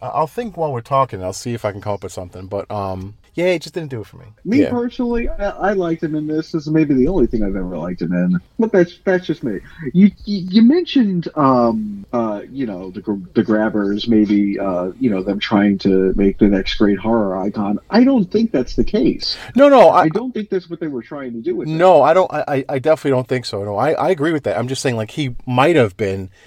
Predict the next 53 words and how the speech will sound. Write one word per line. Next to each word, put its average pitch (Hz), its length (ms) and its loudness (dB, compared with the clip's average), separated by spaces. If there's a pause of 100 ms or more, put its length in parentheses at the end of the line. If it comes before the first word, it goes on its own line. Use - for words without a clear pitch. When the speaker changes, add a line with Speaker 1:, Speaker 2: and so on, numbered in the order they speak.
(120)
Speaker 1:
had 131 220 2
he 123 60 0
been 110 180 -4
Speaker 2:
He 170 80 2
Speaker 1:
played 123 140 2
Speaker 2:
could 123 80 6
Speaker 1:
by 110 140 4
Speaker 2:
have 104 140 -2
Speaker 1:
the, - 60 -14
Speaker 2:
been 120 120 -8
Speaker 1:
yeah. 110 300 4
Speaker 2:
if 87 60 -6
it 113 80 -12
was 113 100 -18
somebody 104 360 -16
else. - 200 -20
Okay, 113 100 -14
Speaker 1:
Right, 113 300 2
Speaker 2:
gotcha. 90 100 -6
Speaker 1:
and, 117 160 -2
and, 113 180 -4
like, 110 220 -4
you 190 100 -6
know, 151 120 4
'cause 147 140 -4
sometimes, 190 480 -2
like, 110 180 -4
these 113 280 -8
horror, 127 480 2
like, 95 260 -4
villains 104 500 -4
will 107 200 -8
drive 110 580 0
a 107 60 -4
franchise. 123 720 -6 (300)
Not 226 160 4
that 196 180 0
there 139 220 6
needs 139 280 -4
to - 100 -4
ever 135 200 2
be 107 160 -6
more 113 240 0
of 110 80 -2
these, 92 180 -8
and 98 180 -10
really, 107 280 -4
really 120 200 2
wouldn't 98 340 0
be, 87 180 -10
because, 95 400 -14
you 110 100 -12
know. 92 220 -14